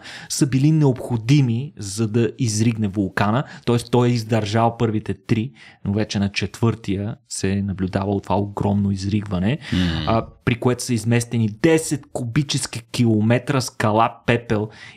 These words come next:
Speaker 1: и седимент от дъното на океана. Като изстрел на огромно оръдие, си го представи, предизвикал е трус пет цяло и осем по Рихтер, петнайсет метрово цунами е заляло близките острови,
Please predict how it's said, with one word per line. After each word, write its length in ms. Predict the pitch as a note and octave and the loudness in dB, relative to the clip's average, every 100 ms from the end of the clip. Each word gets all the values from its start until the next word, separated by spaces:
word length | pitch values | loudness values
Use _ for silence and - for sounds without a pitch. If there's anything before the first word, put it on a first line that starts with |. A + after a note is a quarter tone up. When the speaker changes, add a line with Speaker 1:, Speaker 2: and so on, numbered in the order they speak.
| - | -4
Speaker 1:
и 80 | B2 | -2
седимент 640 | - C3 A2 A2+ A#2 B2+ | 0 0 2 2 2 0
от 140 | A2+ G#2+ | -4 0
дъното 360 | A#2 A2+ A2+ | 2 2 0
на 100 | G#2 | -2
океана. 540 | G2 - A2 G#2 B2 D3+ - - _ - | -2 0 0 2 0 0 -8 -20 _ -2
Като 300 | C#3+ C#3 C3 | 0 2 2
изстрел 340 | D3 - D3+ | 0 2 2
на 120 | C3+ A#2+ | 2 0
огромно 420 | A2+ C3+ C#3 B2+ | 2 2 2 2
оръдие, 280 | A#2+ B2+ B2 | 2 2 -2
си 160 | - | -2
го 140 | A2 - | -4 -4
представи, 560 | G#2+ - G#2+ A2+ D#3 - - - | -6 -4 -2 0 0 -4 -14 -4
предизвикал 520 | A#2+ G#2+ D3+ - C#3 | -2 0 -2 0 0
е 40 | A2+ - - | 0 -4 0
трус 220 | D3+ E3+ - - _ _ _ _ - | 2 2 0 -12 _ _ _ _ 0
пет 220 | D3 C#3+ | 0 0
цяло 360 | - C#3 C#3 C3 | 0 2 4 4
и 80 | |
осем 300 | B2+ - C3+ A#2 | 2 2 -2 -4
по 160 | G#2 G2+ | -2 0
Рихтер, 460 | B2+ - D#3 D#3+ - - - _ - G#2+ - - | 0 2 2 2 -4 -20 -20 _ -12 -12 -4 0
петнайсет 640 | A#2 - B2 B2+ - - | 0 4 4 4 0 -2
метрово 420 | C3 - C#3 B2+ | -2 0 -2 -2
цунами 680 | B2 A#2 A2+ A2+ B2 C#3+ D3 | -2 0 2 2 2 2 0
е 60 | |
заляло 560 | G#2+ G#2+ G#2+ A2+ A#2 A2 | 0 0 2 4 2 0
близките 440 | G#2+ A2+ - - | 0 -2 -2 -2
острови, 640 | G#2+ A2 - B2 B2+ D3+ | 2 0 0 0 2 2